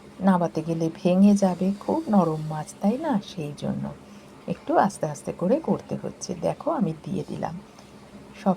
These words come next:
কটা মাছ দিয়ে দিয়েছি। এবার একটুখানি ফুটবে। আর ওই মাছ ভাজাগুলো যে রেখেছিলাম বাটিতে, ওই বাটির মধ্যে যে একটু মাছের তেলটা থাকে, ওটা কিন্তু রান্নায় দিয়ে দিলে ভীষণ ভালো লাগে খেতে, তাই ওটাও আমি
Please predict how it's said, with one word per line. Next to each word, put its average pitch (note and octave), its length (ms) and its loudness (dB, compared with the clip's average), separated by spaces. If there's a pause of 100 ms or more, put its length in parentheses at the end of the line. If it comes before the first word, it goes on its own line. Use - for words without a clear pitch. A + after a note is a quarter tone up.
কটা G3+ 220 0
মাছ F#3+ 240 6 (120)
দিয়ে E3+ 160 -2
দিয়েছি। F3 420 -2 (220)
এবার F#3 320 0
একটুখানি F#3+ 500 0
ফুটবে। C#3 480 -8 (380)
আর D#3 120 0
ওই E3+ 100 0
মাছ E3 340 -2
ভাজাগুলো G3+ 420 4
যে G#3+ 160 -2
রেখেছিলাম G#3+ 580 0
বাটিতে, B3 400 -2 (160)
ওই G#3 220 4
বাটির F#3+ 360 0
মধ্যে G3 260 6
যে G3+ 160 0
একটু G3+ 220 -2
মাছের G3 420 2
তেলটা G#3 320 4
থাকে, G#3+ 340 -4
ওটা F3 240 0
কিন্তু G3+ 320 4
রান্নায় F3 480 0
দিয়ে F3+ 140 2
দিলে B3+ 260 0 (480)
ভীষণ B3+ 360 0
ভালো E3 240 2
লাগে C#3+ 300 0
খেতে, - 380 -6 (420)
তাই E3+ 200 -2 (100)
ওটাও F#3+ 360 2
আমি F#3+ 240 0